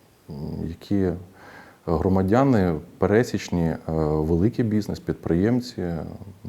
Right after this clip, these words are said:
просто дзвонили, і дзвонили ті люди, з якими навіть не підтримували там вже декілька років контакти. Е,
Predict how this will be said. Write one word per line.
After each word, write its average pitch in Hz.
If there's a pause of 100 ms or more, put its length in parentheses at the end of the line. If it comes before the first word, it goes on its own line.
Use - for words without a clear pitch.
(120)
просто 95 (580)
дзвонили, 98
і 87
дзвонили 92
ті 92
люди, 107
з 82
якими 98
навіть 101
не 98
підтримували 95
там 90
вже 87
декілька 98
років 95
контакти. 95 (600)
Е, 69